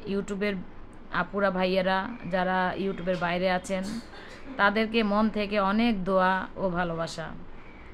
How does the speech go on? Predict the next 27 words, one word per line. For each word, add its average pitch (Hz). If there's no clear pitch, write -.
অনেক 226
কথাই 226
বলে 214
ফেলেছি, 208
আজকে 180
আর 185
কথা 180
বাড়াবো 175
না, 180
তো 180
বিদায় 180
নিব। 175
বিদায় 202
বেলা 196
যেতে 196
যেতে 185
বলবো, 180
সবার 214
ভিডিও 202
full 202
watch 180
করবেন 170
এবং 214
মনোযোগ 202
দিয়ে 196
সহকারে 180
বলবেন, 175